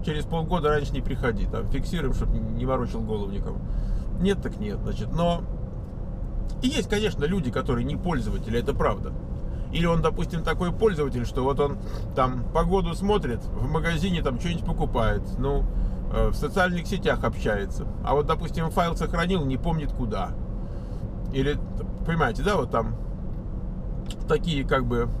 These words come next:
м, навыки пользовательские, но очень такие поверхностные. А там как только до файла дойдет, я уже не говорю там Windows переустановить, боже мой.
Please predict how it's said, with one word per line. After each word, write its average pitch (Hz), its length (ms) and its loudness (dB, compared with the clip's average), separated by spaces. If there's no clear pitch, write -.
м, - 180 6
навыки 175 400 4
пользовательские, 151 760 0
но 156 100 2
очень 165 260 2
такие 135 420 0
поверхностные. 120 720 2
А 113 60 0
там 127 220 0
как 139 200 2
только 139 180 0
до 131 140 2
файла 143 340 2
дойдет, 120 280 0
я 143 100 4
уже 120 100 2
не 135 100 0
говорю 156 200 -2
там 135 240 2
Windows 180 460 2
переустановить, 123 640 2
боже 135 300 2
мой. - 240 4